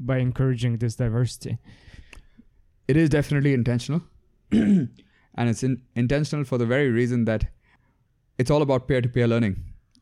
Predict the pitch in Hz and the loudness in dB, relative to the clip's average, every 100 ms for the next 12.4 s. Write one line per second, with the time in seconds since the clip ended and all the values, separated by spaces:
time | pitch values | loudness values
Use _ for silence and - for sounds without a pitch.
0 | _ 107 123 139 151 127 131 135 127 120 | _ -4 -2 0 0 0 0 0 -2 -2
1 | 120 131 117 110 107 123 110 110 120 - | -2 -2 -2 -2 -2 -2 -2 -2 -2 -4
2 | - - 113 - 131 135 127 120 - 117 | -12 -8 -6 -4 -4 -4 -6 -8 -4 -2
3 | 117 107 101 117 117 104 - - _ _ | -2 -2 0 -2 -2 -6 -8 -16 _ _
4 | _ - 107 107 107 - 107 123 139 120 | _ -4 0 2 0 0 -4 -2 -2 -2
5 | 131 120 131 - 139 - 139 - 123 117 | -2 -4 -4 -4 -4 -2 -6 -4 -4 -2
6 | 110 117 117 - _ _ - 113 120 120 | 0 0 -2 -8 _ _ -4 0 2 2
7 | 127 139 120 110 104 - - - - 117 | 0 0 0 0 -2 -4 -12 -10 -2 2
8 | 113 104 - _ _ 117 120 123 117 117 | 2 2 -2 _ _ -2 -2 0 0 0
9 | 117 101 - _ _ _ _ - 120 - | 0 -2 -6 _ _ _ _ -6 -6 -4
10 | 110 110 107 104 - - - 151 151 123 | -2 -2 -2 -6 -12 -20 -2 0 2 0
11 | 98 - _ - 117 117 113 - 120 110 | -2 -4 _ -8 -2 0 0 -2 -2 -2
12 | 107 101 101 | -2 -2 -6